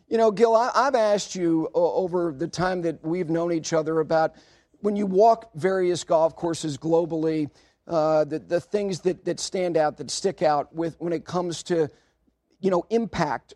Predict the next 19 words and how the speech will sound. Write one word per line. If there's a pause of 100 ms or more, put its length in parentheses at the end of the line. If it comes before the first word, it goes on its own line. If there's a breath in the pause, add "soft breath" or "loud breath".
on,
on
design. (360 soft breath)
If
I
asked
you
to
pick
one
golf
course
that
is
most
reflective (540 soft breath)
of
his
mind,